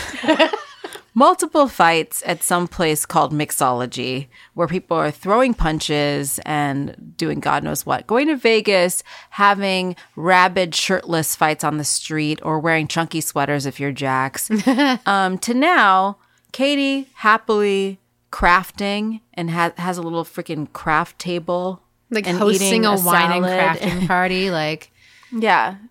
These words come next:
Speaker 1: it just seems
Speaker 2: it's great.
Speaker 1: like a lot of the changes that maybe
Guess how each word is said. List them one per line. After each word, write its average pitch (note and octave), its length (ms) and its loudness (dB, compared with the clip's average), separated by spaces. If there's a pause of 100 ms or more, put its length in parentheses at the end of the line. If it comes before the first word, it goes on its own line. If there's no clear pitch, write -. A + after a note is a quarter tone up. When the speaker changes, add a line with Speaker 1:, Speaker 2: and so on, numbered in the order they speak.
Speaker 1:
it G#3 100 -2
just B3 220 -4
seems G3+ 460 -2
Speaker 2:
it's F#3+ 180 -4
great. - 400 -10
Speaker 1:
like E3+ 180 -2
a F3 60 0
lot D#3+ 220 2
of D#3 80 -4
the D#3 80 -4
changes D3 480 -6
that - 140 -8
maybe C#3 500 -10